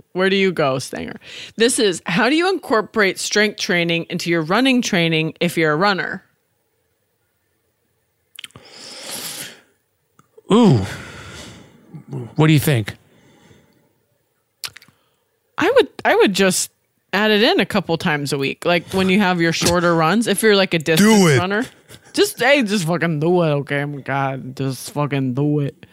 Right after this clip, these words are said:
Speaker 2: Here's how you
Speaker 1: Um,
Speaker 2: do it. You do it.
Speaker 1: <laughs> I would just do, like, for runners, I would do, like, a f-, I wouldn't mess with, like, a, like,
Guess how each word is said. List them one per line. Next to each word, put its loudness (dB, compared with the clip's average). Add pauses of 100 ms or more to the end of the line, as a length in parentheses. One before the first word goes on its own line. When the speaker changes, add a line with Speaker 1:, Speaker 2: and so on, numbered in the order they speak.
Speaker 2:
Here's 6
how 6
you 6
Speaker 1:
Um, 4
Speaker 2:
do 4
it. 2
You 2 (180)
do 4
it. 2 (1120)
Speaker 1:
<laughs> -6 (560)
I -2
would 2
just -2
do, 4 (500)
like, -2
for -2
runners, 4
I 2
would 2
do, 4
like, 2
a 2
f-, -6
I 2
wouldn't 0
mess -4
with, -2
like, -2
a, -2 (1300)
like, -6